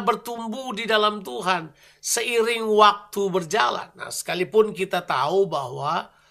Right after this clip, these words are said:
usia tidak mempengaruhi kedewasaan. Ada orang yang usianya tambah bertambah, tetapi kerohaniannya tetap kerdil. Dia kelihatannya pakai kumis, pimpin perusahaan, tapi dia tetap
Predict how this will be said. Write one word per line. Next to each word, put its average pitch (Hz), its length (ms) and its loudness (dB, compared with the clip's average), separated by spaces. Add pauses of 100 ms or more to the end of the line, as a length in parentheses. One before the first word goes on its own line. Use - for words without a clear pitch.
(240)
usia 196 720 0
tidak 202 320 -4
mempengaruhi 180 880 -4
kedewasaan. 143 1040 -2 (560)
Ada 156 240 -6
orang 185 320 2
yang 202 240 0
usianya 190 640 -2
tambah 175 320 0
bertambah, 170 720 0
tetapi 175 560 -8 (240)
kerohaniannya 165 840 0
tetap 151 480 -4
kerdil. 147 640 -2 (480)
Dia 165 160 -4
kelihatannya 170 320 -2
pakai 165 320 -4
kumis, 180 400 2
pimpin 165 400 -2
perusahaan, 175 800 0
tapi 196 240 -2
dia 233 160 -2
tetap 226 480 2